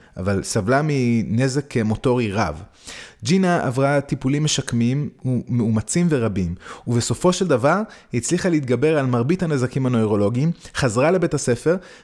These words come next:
ואף התחתנה בשנת אלפיים וארבע עשרה. ג'ינה גיז היא חולת הכלבת הראשונה בעולם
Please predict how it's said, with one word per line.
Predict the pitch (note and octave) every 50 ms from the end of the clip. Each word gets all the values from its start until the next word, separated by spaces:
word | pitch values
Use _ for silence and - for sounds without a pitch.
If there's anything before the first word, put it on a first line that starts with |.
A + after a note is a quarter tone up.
| -
ואף | A#2 B2 C#3 D#3 F3+ -
התחתנה | F#3 - - - D3 - - A#3 A#3
בשנת | F#3 - - F3 E3+ D#3+ - D#3
אלפיים | C#3 B2+ B2+ - D3 C3 C3 C3+
וארבע | B2+ A#2+ A2 G2 G2 F2+
עשרה. | E2+ E2+ - - - - - _ _ - - - - - - - - - _ -
ג'ינה | - A2 A2 E3 G3+ G#3+ A3
גיז | E3+ B2 A#2 A#2 C3 D#3+ D#3+
היא | C#3 B2 B2
חולת | - - B2+ A#2+ D3+ F#3 F3+
הכלבת | G3+ F#3 - C#3+ D3 E3+ E3+ F#3+ - D#3+
הראשונה | C#3+ C3 C3+ - - C#3 B2+ C3+ D3 E3+
בעולם | F3 F#3+ F3+ D3+ A#2 G#2 F#2+ E2+ F#2 B2+